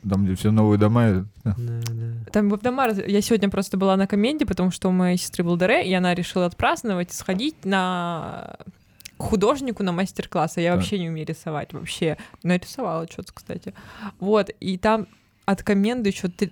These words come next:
Speaker 3: тридцать минут на общественном транспорте надо было ехать. Я такая: "Господи, куда это город-то расширяется? Там вообще нету метро. Как ты там добраться некуда просто". Ну,
Speaker 2: Ну.
Speaker 3: там дома, а, а, получается, вот, типа, профиль дома, и там какие-то рисунки,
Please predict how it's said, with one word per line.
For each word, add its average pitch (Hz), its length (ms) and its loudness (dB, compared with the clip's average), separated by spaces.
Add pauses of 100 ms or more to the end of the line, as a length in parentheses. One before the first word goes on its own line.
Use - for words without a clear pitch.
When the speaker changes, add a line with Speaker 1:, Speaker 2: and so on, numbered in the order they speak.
(180)
Speaker 3:
тридцать 208 340 -2
минут 208 280 2
на 175 80 2
общественном 190 440 -2
транспорте 202 560 -2
надо 165 200 0
было 165 160 0
ехать. 170 360 0
Я 170 60 -4
такая: 165 240 -2
"Господи, 175 480 2
куда 185 280 4
это 196 140 2
город-то 185 460 2
расширяется? 180 680 0
Там 170 120 -4
вообще 180 320 -2
нету 180 220 0
метро. 170 480 -2 (340)
Как 190 180 -4
ты 220 80 -8
там 175 440 0
добраться 185 680 2
некуда 180 500 0
просто". 160 600 -6 (540)
Ну, 123 100 4
Speaker 2:
Ну. 202 80 6
Speaker 3:
там 220 180 2
дома, 202 280 2
а, 202 920 -4
а, 202 40 -12
получается, 180 600 -10
вот, 156 120 -12
типа, - 180 -10
профиль 180 400 -6
дома, 226 380 -4 (420)
и 180 100 -6
там 190 300 -4
какие-то - 400 -6
рисунки, 202 640 -8